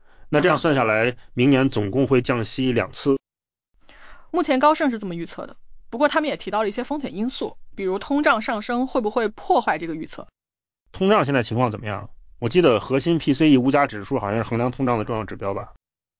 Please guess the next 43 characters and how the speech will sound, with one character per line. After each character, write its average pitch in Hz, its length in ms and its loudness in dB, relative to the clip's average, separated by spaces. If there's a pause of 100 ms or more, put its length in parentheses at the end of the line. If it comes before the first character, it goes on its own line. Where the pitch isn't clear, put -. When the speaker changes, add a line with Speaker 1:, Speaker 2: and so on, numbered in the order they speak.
(220)
Speaker 2:
没 214 140 -4
错， 208 280 0 (520)
根 339 160 4
据 330 200 6
美 214 120 6
联 190 160 4
储 180 160 -2
工 226 160 4
作 247 120 6
人 220 80 4
员 202 120 4
的 214 80 2
估 202 160 0
计， 185 280 -4 (100)
九 190 300 4
月 302 180 6
份 214 260 2
核 185 240 -4
心 294 280 0
个 277 160 4
人 208 120 2
消 254 200 2
费 247 120 0
支 240 200 -4
出 254 260 0
物 277 100 4
价 226 200 4
指 - 160 -10
数 196 180 -4
同 196 340 -4
比 220 200 -2
通 240 200 0
胀 220 200 2
率 196 160 -4
持 - 380 -4
稳 262 180 2
在 180 160 2
百 151 160 -2
分 208 120 -6
之 214 80 0
二 208 140 0
点 151 140 -8
八， 185 260 0